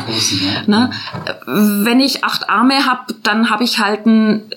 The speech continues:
Speaker 2: Weirdo-Faktor. Also ich
Speaker 1: Mhm.
Speaker 2: werde auf der Straße sofort als ein Mutant erkannt. Das
Speaker 1: Mhm.
Speaker 2: hat mir damals eigentlich ein bisschen gefehlt.
Speaker 1: Ja, das stimmt. Das ist, äh, je nach Playstyle natürlich, lassen es die einen oder anderen gerne mal fallen, ja.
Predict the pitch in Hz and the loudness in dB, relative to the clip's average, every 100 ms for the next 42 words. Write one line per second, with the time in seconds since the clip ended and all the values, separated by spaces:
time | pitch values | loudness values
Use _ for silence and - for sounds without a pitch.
0 | - 202 233 226 214 - 180 - 180 147 | 0 2 4 4 2 2 -4 0 0 2
1 | 165 175 196 - 202 196 180 - 226 - | 0 0 0 2 2 2 0 -2 -4 0
2 | 190 247 233 - 233 233 233 190 202 - | -2 0 -2 -2 0 0 0 -2 -2 -2
3 | - 214 233 220 190 190 202 - 170 - | -2 2 4 4 0 0 0 -2 -4 -2
4 | 160 160 - - - - - 233 202 277 | 0 -2 -4 -6 -6 -8 -4 0 2 2
5 | 262 247 233 247 - 202 226 226 226 214 | 2 2 2 2 0 -4 0 2 2 0
6 | 214 208 202 180 160 165 - _ _ _ | 0 0 0 0 0 0 -4 _ _ _
7 | _ - - - - _ 110 107 160 165 | _ -20 -18 -18 -20 _ -2 0 0 -2
8 | 143 - - 113 139 151 127 131 123 - | -4 -4 -4 -4 -6 -6 -8 -6 -4 -4
9 | 117 98 98 123 135 - 101 123 - 120 | -4 -2 0 0 -2 -4 -6 -4 -4 -6
10 | 110 104 - 117 113 - - 120 - 98 | -8 -10 -10 -10 -10 -10 -6 -6 -6 -8
11 | 101 104 101 104 101 101 101 101 98 98 | -8 -10 -8 -8 -6 -6 -6 -6 -6 -10
12 | - 101 95 92 92 | -14 -14 -14 -16 -18